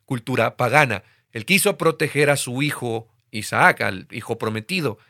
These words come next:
y este principio lo transmitió a Isaac, quien a su vez instruyó a sus hijos Jacob y Esaú a no tomar esposas de entre las mujeres cananeas. Pero, eh, y sin embargo,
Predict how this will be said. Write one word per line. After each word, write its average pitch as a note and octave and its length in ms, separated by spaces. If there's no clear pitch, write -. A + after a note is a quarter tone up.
y B2+ 140
este G#3 200
principio F#3+ 760
lo B2+ 160
transmitió B2 720
a A#2+ 80
Isaac, E3 500
quien G#2 320
a F#3+ 80
su G3+ 140
vez E3 240
instruyó C#3+ 560
a C#3+ 60
sus C#3+ 240
hijos C#3+ 340
Jacob A#2+ 400
y C3+ 120
Esaú C#3+ 440
a B2+ 140
no D3+ 320
tomar F3+ 360
esposas D#3+ 540
de D3+ 80
entre B2+ 220
las A#2 120
mujeres A#2 400
cananeas. B2 540
Pero, C#3+ 160
eh, C#3+ 180
y D#3+ 120
sin G#3 200
embargo, F3+ 680